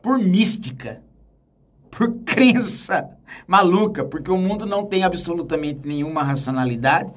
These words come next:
e não tem nenhum telefone vermelho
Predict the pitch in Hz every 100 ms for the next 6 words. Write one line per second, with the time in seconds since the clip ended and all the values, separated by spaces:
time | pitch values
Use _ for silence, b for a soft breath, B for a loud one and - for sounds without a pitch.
0 | B B 226 285 262 262 277 269 277 247
1 | 262 285 233 220 190 - 220 214 180 208
2 | 175 196 214 208 -